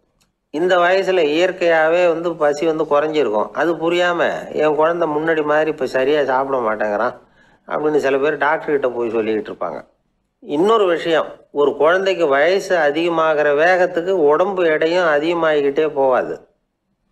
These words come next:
உடம்பு எடை வந்து அதிகமாகிற வேகம் குறைஞ்சிக்கிட்டே வரும். ஆறு மாச குழந்தைக்கு ஒரு வாரத்துல நூத்தி ஐம்பது கிராம் எடை கூடும். ஒரு வயசுல வாரத்துக்கு எழுபத்தி ஒரு கிராம் எடை கூடும். இது புரியாம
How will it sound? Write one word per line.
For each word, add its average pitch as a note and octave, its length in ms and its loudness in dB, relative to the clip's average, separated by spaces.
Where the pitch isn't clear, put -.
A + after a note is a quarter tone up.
உடம்பு F3+ 480 0
எடை D#3+ 260 0
வந்து E3 300 0
அதிகமாகிற D3 760 0
வேகம் D3 520 0
குறைஞ்சிக்கிட்டே D#3+ 520 0
வரும். G2 300 -2
ஆறு D3+ 380 0
மாச D3 360 0
குழந்தைக்கு E3+ 800 0
ஒரு C3+ 340 2
வாரத்துல D#3+ 580 0
நூத்தி E3 360 -2
ஐம்பது C3+ 440 0
கிராம் D#3 160 0
எடை C3 320 0
கூடும். A#2 420 -4
ஒரு D3+ 300 2
வயசுல F3 760 2
வாரத்துக்கு F3 640 0
எழுபத்தி F3+ 600 2
ஒரு D3 160 4
கிராம் C#3+ 280 0
எடை A#2+ 240 2
கூடும். G#2 440 -2
இது E3 240 -2
புரியாம E3 600 0